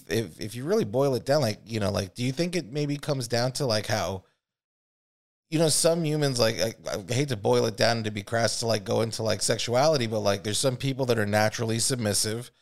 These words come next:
and then there's some people who are naturally alpha that, that they are always gonna, like, you can't get them to submit. And, like, I wonder if it's, like, we see that play out with how people look at government and politics. Like,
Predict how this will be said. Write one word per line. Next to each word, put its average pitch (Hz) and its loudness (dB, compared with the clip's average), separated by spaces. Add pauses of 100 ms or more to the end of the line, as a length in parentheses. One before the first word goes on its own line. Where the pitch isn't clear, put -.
(320)
and 110 0
then 117 0
there's 113 2
some 123 2
people 120 -2
who 113 0
are 107 0
naturally 107 0
alpha 104 0 (420)
that, 107 0
that 95 2
they 98 0
are 107 0
always 113 4
gonna, 104 0
like, 101 -2
you 104 -10
can't 120 -2
get 113 -2
them 101 -6
to 107 -8
submit. 90 -6
And, 110 0
like, 101 0
I 110 0
wonder 143 0
if 139 -4
it's, 131 -4
like, 104 0 (640)
we 123 0
see 131 2
that 120 2
play 113 2
out 117 2
with 107 -4
how 107 4
people 107 -4
look 107 0
at 95 -8
government 107 0
and 95 -8
politics. 107 -6
Like, 104 -6